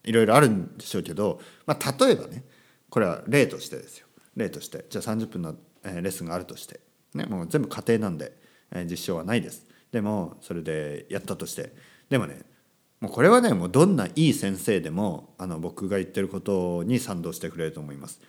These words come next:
無理です。無理。どんなに素晴らしい先生だとしても、一週間に一回三十分、ね、一時間でもいいや。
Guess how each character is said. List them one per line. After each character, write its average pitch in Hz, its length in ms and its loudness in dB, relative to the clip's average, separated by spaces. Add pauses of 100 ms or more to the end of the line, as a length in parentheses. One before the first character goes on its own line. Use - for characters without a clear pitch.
(100)
無 139 240 6
理 139 80 6
で - 120 -4
す。 - 160 -18 (260)
無 123 160 4
理。 - 260 -2 (460)
ど 170 220 6
ん 285 160 0
な 139 100 4
に 90 240 0
素 - 180 -4
晴 143 140 2
ら 170 60 0
し 160 160 2
い - 20 2
先 95 220 -4
生 90 180 0
だ 78 100 -6
と 78 120 -10
し - 100 -12
て - 80 -8
も、 85 300 -4 (180)
一 98 120 -6
週 196 280 -2
間 101 180 -10
に 80 120 -10
一 - 160 -14
回 104 280 0
三 92 240 -6
十 127 120 -6
分、 131 340 -4 (160)
ね、 131 160 -6
一 - 100 -6
時 170 120 4
間 117 160 2
で 85 40 -4
も 80 80 -8
い 78 40 -8
い 73 40 -8
や。 - 120 -14